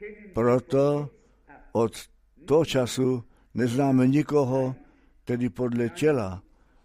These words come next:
Ne, dokonce, jestliže my Krista podle těla jsme znali, tak jej nyní tak nevě-, ne-, neznáme.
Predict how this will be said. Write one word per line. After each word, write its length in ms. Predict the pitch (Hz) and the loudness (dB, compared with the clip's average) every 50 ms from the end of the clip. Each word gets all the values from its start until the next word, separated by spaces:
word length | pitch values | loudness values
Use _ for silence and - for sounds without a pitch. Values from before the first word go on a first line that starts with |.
| _ | _
Ne, 480 | - 95 101 107 107 113 127 143 147 143 - - 175 165 160 160 160 - - _ _ _ _ - - - | -4 -2 0 0 2 2 0 0 -2 -6 -12 -18 -20 -20 -20 -20 -20 -20 -20 _ _ _ _ -20 -12 -2
dokonce, 880 | 110 127 127 - 127 135 135 135 127 110 - 123 123 127 123 127 117 - - - - - _ | -2 -2 -2 2 2 2 2 2 2 0 0 0 0 0 0 -2 -4 -8 -14 -20 -20 -20 _
jestliže 600 | - 107 101 104 120 127 113 120 139 123 104 127 123 | -14 -6 0 2 2 2 2 0 -4 -2 0 0 2
my 140 | 123 120 | 2 0
Krista 600 | 110 131 160 170 160 - - 117 110 104 98 101 110 - _ _ - - - - - - - 156 - - _ | 2 2 0 0 0 -4 -6 -4 -4 -4 -6 -8 -12 -16 _ _ -20 -20 -20 -20 -20 -20 -20 -20 -20 -20 _
podle 540 | - 117 131 127 127 123 117 113 110 110 110 | -2 0 0 4 4 4 6 6 4 2 0
těla 540 | - - 165 180 180 143 117 101 92 92 98 - - - - - _ _ _ - | 0 -2 -2 0 0 0 -2 -2 -6 -8 -10 -14 -20 -20 -20 -20 _ _ _ -16
jsme 280 | - - 110 117 110 | -6 0 2 2 2
znali, 580 | 104 107 127 143 156 165 147 120 107 95 92 95 _ _ _ _ _ _ _ _ _ _ _ _ 214 226 233 - _ - 202 220 214 214 - 196 185 - - 180 180 180 | 2 2 2 4 4 4 2 0 -4 -4 -8 -14 _ _ _ _ _ _ _ _ _ _ _ _ -20 -20 -20 -20 _ -20 -20 -20 -20 -18 -16 -16 -18 -18 -20 -20 -6 -2
tak 440 | 127 127 135 143 143 - - - 160 156 151 - _ - | 0 2 2 0 -2 -4 -12 -20 -20 -20 -20 -20 _ -18
jej 680 | 139 - - 127 123 110 113 117 120 120 123 123 123 110 - _ | -16 -12 -12 -6 -4 -2 0 2 2 2 2 2 0 -4 -8 _
nyní 540 | - 107 110 120 120 120 120 120 123 123 113 - - - | -2 0 2 2 4 4 4 4 2 0 -2 -6 -12 -6
tak 380 | - 117 113 117 107 - - - _ | -4 -4 -4 -4 -6 -10 -20 -18 _
nevě-, 560 | - 95 101 104 110 117 120 127 131 131 120 - | -4 0 0 2 2 2 2 4 2 2 2 2
ne-, 420 | 120 117 120 113 113 110 110 113 | 0 0 0 0 -2 -6 -8 -8
neznáme. 800 | 110 98 98 110 120 120 113 120 120 117 113 107 104 98 92 87 | -8 -6 -4 -2 -2 -2 0 0 0 0 0 0 -2 -2 -4 -8